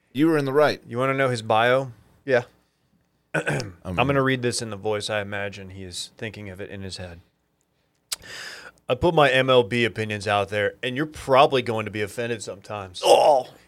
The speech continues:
Speaker 2: Enjoy
Speaker 3: epic.
Speaker 2: banter and hot takes. Hashtag girl dad, who adores his little angel.
Speaker 3: Yeah.
Speaker 2: Shout out to his family." <sighs> He's a girl dad, Dylan. What do you have to say?
Speaker 1: People, people who are upfront about, "Oh, I might offend you." Uh, uh, uh.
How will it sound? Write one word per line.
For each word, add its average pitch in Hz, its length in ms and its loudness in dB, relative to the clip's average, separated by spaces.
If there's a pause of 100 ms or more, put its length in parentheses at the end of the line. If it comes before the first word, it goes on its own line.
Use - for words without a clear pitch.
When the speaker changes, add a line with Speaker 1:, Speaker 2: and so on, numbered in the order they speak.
Speaker 2:
Enjoy 131 300 8
Speaker 3:
epic. 165 100 2
Speaker 2:
banter 170 340 6
and 156 80 2
hot 151 200 6
takes. 160 260 6
Hashtag 151 480 2
girl 143 240 2
dad, 120 400 2 (280)
who 123 120 -2
adores 131 380 0
his 156 120 -8
little 160 240 0
angel. 120 360 -6 (500)
Speaker 3:
Yeah. - 180 -10 (160)
Speaker 2:
Shout 156 220 2
out 165 180 6
to 170 80 -4
his 151 120 -6
family." 131 420 -6 (720)
<sighs> - 80 -10 (680)
He's 165 140 -6
a 180 60 4
girl 175 260 2
dad, 104 240 -2
Dylan. 110 240 -6
What 135 100 -4
do 151 60 -2
you 160 60 0
have 160 60 -2
to 151 80 -12
say? 127 360 -2
Speaker 1:
People, 156 440 4
people 160 420 0
who 120 280 0
are 104 120 2
upfront 113 340 -2
about, 95 300 -6
"Oh, 95 320 0
I 92 100 0
might 98 320 -2
offend 90 460 -8
you." 80 180 -2
Uh, 80 340 0
uh, 87 320 -6
uh. 95 160 -10